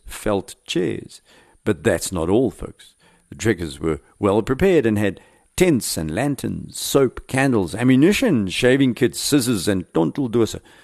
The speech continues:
what is known as a tinderbox, containing flint, fire steel, and tinder, used together to help kindle a fire.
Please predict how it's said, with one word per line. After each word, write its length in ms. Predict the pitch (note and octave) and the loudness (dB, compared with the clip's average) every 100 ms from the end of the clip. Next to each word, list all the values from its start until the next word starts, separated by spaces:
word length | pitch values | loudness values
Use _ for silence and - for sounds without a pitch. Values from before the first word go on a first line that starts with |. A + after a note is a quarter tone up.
| _ _ _ _ | _ _ _ _
what 100 | - | -12
is 160 | D#2 C#2 | -8 -4
known 220 | E2 G2 | -2 0
as 160 | F#2 | -2
a 100 | G2+ - _ - | -4 -8 _ 0
tinderbox, 680 | G#3 F#3+ A#2+ F2 - - - | 2 2 0 -2 -6 -16 -12
containing 460 | - F#2+ G#2+ G2 F#2 | -8 -4 -2 -2 -4
flint, 420 | - C3+ B2 - _ _ | -2 -2 -2 -8 _ _
fire 400 | - A#2+ B2 B2 | -4 0 2 0
steel, 440 | A#2 - A#2 G2 E2+ | -2 -2 0 0 -2
and 260 | B2 B2+ A2 | -2 -2 0
tinder, 300 | D#3 A#2+ - _ _ - | 0 0 -6 _ _ -6
used 340 | G2 F#2+ E2 | -2 -2 -6
together 440 | - F#2+ C3 A2+ G#2+ | -2 2 2 0 -4
to 120 | F#2 | -4
help 320 | F2+ F2 - | -4 -6 -8
kindle 400 | - F#2 D#2 E2 _ - | -6 -6 -6 -10 _ -20
a 40 | |
fire. 340 | F#2 - C#2 | -18 -16 -16